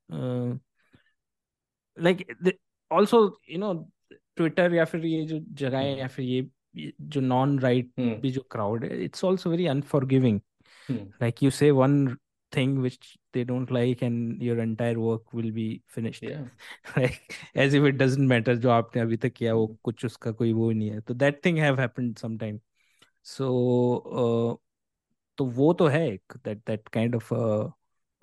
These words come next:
Speaker 1: um, uh, giving a space to make stupid remarks or giving a space to be a little confused about your own, um, thoughts, तो वो नहीं है, that, that is not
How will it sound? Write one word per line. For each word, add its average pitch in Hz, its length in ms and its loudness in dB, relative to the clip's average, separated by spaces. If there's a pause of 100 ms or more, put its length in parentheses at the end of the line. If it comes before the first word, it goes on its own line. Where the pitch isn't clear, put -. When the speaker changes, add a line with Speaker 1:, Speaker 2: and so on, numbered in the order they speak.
(120)
Speaker 1:
um, 104 440 -2 (580)
uh, 107 280 0 (240)
giving 139 360 2
a 139 200 0
space - 640 -2 (220)
to 131 280 -2
make 123 400 -2
stupid 123 460 -8
remarks 120 400 -2
or 117 60 -6
giving 117 460 -2
a 117 160 -4
space 120 440 0 (200)
to 117 60 -4 (1040)
be 117 340 -2
a 123 60 -2
little 113 340 -2 (120)
confused 123 480 -2
about 113 280 -2 (260)
your 110 180 2
own, 110 380 2 (520)
um, 107 460 -6
thoughts, - 640 -4 (600)
तो 113 80 -6
वो 131 240 2
नहीं 107 200 0
है, 107 180 -10 (160)
that, 110 220 -2
that 120 240 0
is 135 180 -2
not 110 120 -2